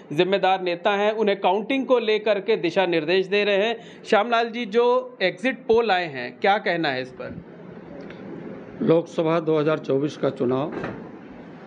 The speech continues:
Speaker 2: भारतीय संविधान के बचाने के लिए,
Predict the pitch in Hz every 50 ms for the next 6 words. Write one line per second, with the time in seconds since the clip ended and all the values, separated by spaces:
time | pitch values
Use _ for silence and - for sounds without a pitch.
0 | - - - - - 117 113 113 127 131 135 135 - 165 143 - - 143 143 139
1 | 127 135 139 143 143 143 - - - - - - 143 127 120 117 - 127 123 127
2 | 139 135 - 147 139 135 147 151 160